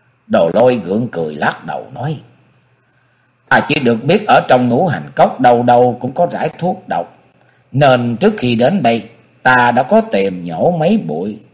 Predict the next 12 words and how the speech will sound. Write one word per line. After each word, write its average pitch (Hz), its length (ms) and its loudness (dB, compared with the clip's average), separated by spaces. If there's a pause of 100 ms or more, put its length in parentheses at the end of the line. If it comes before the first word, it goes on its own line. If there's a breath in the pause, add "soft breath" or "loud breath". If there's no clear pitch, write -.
(140)
Long 117 320 0
Diên 117 280 -2
Thảo - 420 -6
ở 156 180 -2
trong 101 240 -6
núi 139 200 -2
sâu 113 400 0 (280)
vùng 82 400 -4
Miêu 120 300 -4
Cương. 120 200 -4 (600 soft breath)
Thứ 214 200 4
cỏ 165 180 6